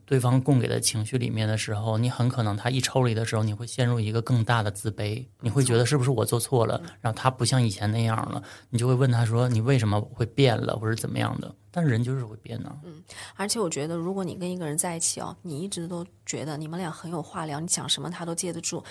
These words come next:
Speaker 2: 你什么情绪对方都包容，其实是一件蛮可怕的事情。就是不是会有人说嘛，这样就说明对方在精神层面上是可以碾压你的。
Speaker 1: 对。
Speaker 2: 所以我觉得大家要小心，如果碰到一个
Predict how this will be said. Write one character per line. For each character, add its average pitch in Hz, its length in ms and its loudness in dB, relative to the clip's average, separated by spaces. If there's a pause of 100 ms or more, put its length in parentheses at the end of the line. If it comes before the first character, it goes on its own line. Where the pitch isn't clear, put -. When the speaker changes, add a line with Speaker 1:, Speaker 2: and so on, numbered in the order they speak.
(160)
Speaker 2:
你 170 80 0
什 165 140 4
么 170 100 -6
情 170 240 -2
绪 185 140 -6
对 170 100 -6
方 170 160 -6
都 180 100 -4
包 180 200 -4
容， 139 180 -4 (240)
其 - 160 -6
实 202 160 -4
是 202 160 -2
一 - 20 -4
件 185 240 -4 (400)
蛮 165 300 -4
可 156 220 -8
怕 185 200 -6
的 160 60 -4
事 - 140 -2
情。 - 200 -6 (640)
就 233 140 -2
是 - 160 -2
不 185 80 -8
是 196 100 -2
会 220 120 -2
有 185 100 0
人 160 100 0
说 190 200 -2
嘛， 185 120 -2
这 214 120 -4
样 208 120 -2
就 185 80 -4
说 208 160 -2
明 190 140 -2
对 208 160 -4
方 202 160 -4
在 202 100 -2
精 202 180 -4
神 190 200 -4
层 175 160 -4
面 180 140 -4
上 180 120 -6
是 - 120 -4
可 - 120 -10
以 180 80 -4
碾 196 200 -4
压 170 180 -8
你 175 160 -6
的。 - 240 -12
Speaker 1:
对。 135 160 -10 (840)
Speaker 2:
所 - 140 -4
以 202 60 0
我 196 100 -4
觉 160 140 -6
得 165 80 -6
大 196 100 -8
家 180 240 -6 (200)
要 180 120 -6
小 143 240 0
心， 170 380 -4
如 214 100 -2
果 233 120 0
碰 233 240 -4
到 214 120 2
一 196 80 0
个 190 160 2